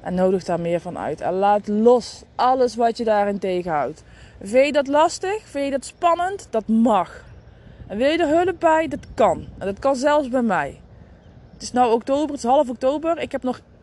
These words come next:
één, ja, voor deze maand eigenlijk niet meer. Vanaf november kan ik weer nieuwe mensen aannemen.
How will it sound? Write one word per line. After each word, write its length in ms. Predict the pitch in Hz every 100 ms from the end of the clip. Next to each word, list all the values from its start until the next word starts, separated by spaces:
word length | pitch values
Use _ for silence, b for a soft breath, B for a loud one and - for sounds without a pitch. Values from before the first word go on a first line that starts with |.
| - -
één, 520 | 247 311 359 311 220 - _ _ - - - - - 214 - -
ja, 260 | 208 196 196
voor 80 |
deze 240 | 196 247 233
maand 220 | 226 214
eigenlijk 300 | 196 196 175
niet 140 | 165
meer. 80 | B B B B
Vanaf 280 | - 254 247
november 640 | 262 247 285 311 339 - -
kan 180 | 269 269
ik 100 | -
weer 120 | 247
nieuwe 220 | 262 277
mensen 340 | 254 269 277 269
aannemen. 640 | 262 262 254 262 254